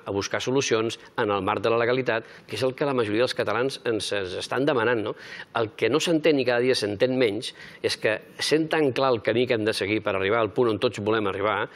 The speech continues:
que és garantir la governabilitat i que s'acabi aquesta situació d'excepcionalitat del cent cinquanta-cinc, perquè una situació excepcional el que cal és acabar amb ella quan abans millor, no? Però fer-ho, eh, democràticament. Alguns van interpretar que això del cent cinquanta-cinc era per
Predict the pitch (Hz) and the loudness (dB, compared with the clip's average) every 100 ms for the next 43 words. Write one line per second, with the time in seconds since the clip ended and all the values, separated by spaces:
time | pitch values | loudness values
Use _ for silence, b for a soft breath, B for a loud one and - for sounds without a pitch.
0 | B - 110 107 107 104 101 101 120 104 | B -4 -2 0 0 0 0 0 2 2
1 | 101 95 95 92 90 107 120 120 B B | 2 0 -2 -2 -2 0 0 -2 B B
2 | - 139 143 135 117 160 175 165 147 139 | -4 -2 0 0 0 2 2 2 0 -2
3 | 131 127 151 135 - 147 - 131 117 107 | 0 2 2 2 0 -2 0 0 0 0
4 | 151 147 120 117 120 113 110 110 156 190 | -2 -2 -2 -4 -4 -4 -2 0 0 0
5 | 135 110 B B B 143 147 143 143 151 | 0 0 B B B 2 2 2 -2 0
6 | - 139 - 139 147 139 B B B 113 | 0 -2 0 2 2 0 B B B -2
7 | 104 - 104 123 135 147 151 131 123 123 | 0 -2 0 2 2 2 0 0 2 2
8 | 120 131 156 160 123 113 107 - 101 127 | 2 2 2 2 2 2 -2 -4 -2 0
9 | 156 135 B B - 113 - 135 190 - | 0 -2 B B 0 0 2 4 4 4
10 | 131 120 117 107 101 95 92 120 180 117 | 0 0 0 0 -2 -4 -2 0 0 2
11 | 120 120 147 143 139 143 143 151 147 139 | 2 2 2 2 0 0 -2 -2 0 0
12 | 139 127 143 135 135 147 175 - - - | 0 -2 0 0 2 2 0 -4 -18 -4
13 | - 147 143 139 | 2 2 2 -2